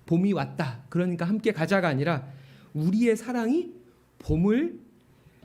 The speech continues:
불러올 거다. 우리의 사랑이 봄을 불러올 거다. 우리의 사랑이, 우리의 사랑의 온기가 추위를 녹이고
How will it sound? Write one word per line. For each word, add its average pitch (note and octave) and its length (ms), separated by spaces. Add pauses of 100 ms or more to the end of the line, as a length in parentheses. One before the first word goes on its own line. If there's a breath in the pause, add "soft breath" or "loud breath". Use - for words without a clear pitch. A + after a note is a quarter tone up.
(100)
불러올 F3+ 440
거다. - 320 (1200)
우리의 G#3+ 280
사랑이 G#3 340
봄을 E3 300
불러올 C3+ 360
거다. - 200 (840 soft breath)
우리의 A3+ 300
사랑이, A#3 680 (320)
우리의 A#3 300
사랑의 C#4 340
온기가 G3 400
추위를 D#4 460
녹이고 D3+ 580